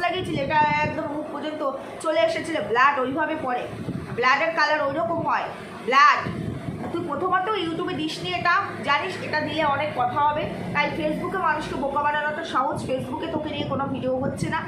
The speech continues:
আ-, আর দ্বিতীয়ত, YouTube-এ দিলে স্ট্রাইক, গাইডলাইন স্ট্রাইক খাবি। এফ বিতেও কিন্তু আছে, স্ট্রাইকও খেতে পারিস এফ বিতে। এই ধরনের নোংরামিগুলো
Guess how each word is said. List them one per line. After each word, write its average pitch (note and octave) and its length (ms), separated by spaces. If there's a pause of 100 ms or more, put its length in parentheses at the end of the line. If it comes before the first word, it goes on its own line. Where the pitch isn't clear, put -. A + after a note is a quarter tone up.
(260)
আ-, A#3+ 320
আর B3+ 100
দ্বিতীয়ত, E4 420
YouTube-এ D4+ 520
দিলে D4 280
স্ট্রাইক, B3 420
গাইডলাইন B3+ 440
স্ট্রাইক C4+ 360
খাবি। - 560
এফ B3+ 80
বিতেও - 320
কিন্তু - 220
আছে, G#3+ 260
স্ট্রাইকও C#4 540
খেতে C4 180
পারিস G#3+ 280
এফ G#3+ 140
বিতে। - 180
এই A#3+ 140
ধরনের D4+ 340
নোংরামিগুলো C#4+ 560